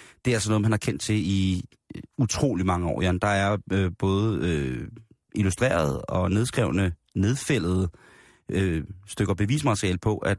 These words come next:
øh, ting som elfenbensdildoer, kæppe og så videre har, har altid fungeret. Men altså, hvis aberne kan finde ud af at gnide sig op af, af, af en træstamme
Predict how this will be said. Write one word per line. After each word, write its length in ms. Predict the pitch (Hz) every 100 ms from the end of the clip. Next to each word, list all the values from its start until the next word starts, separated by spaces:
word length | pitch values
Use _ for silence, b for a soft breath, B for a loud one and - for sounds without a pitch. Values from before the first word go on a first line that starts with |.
| -
øh, 120 | 98
ting 240 | 87 - -
som 260 | 120 101 - -
elfenbensdildoer, 1800 | 131 - - 143 127 - 107 90 - - - - 90 87 95 - 92 85 _ _ _ _ _ _ _
kæppe 480 | - - - 135 147 -
og 100 | 92
så 100 | 98
videre 260 | 92 92
har, 320 | 92 92 92 82 b b b b b _ _ _ _ _ _
har 120 | - 101
altid 200 | - 107
fungeret. 380 | 98 92 73
Men 100 | 90
altså, 300 | 98 98 104 -
hvis 160 | 101 110
aberne 320 | 127 147 147
kan 100 | 117
finde 140 | 120
ud 60 | 113
af 60 | 104
at 80 |
gnide 240 | 101 113 113
sig 100 | 110
op 160 | 98 - -
af, 300 | 98 95 95
af, 360 | 92 95 92 90
af 40 |
en 60 | 113
træstamme 600 | - 101 - 95 95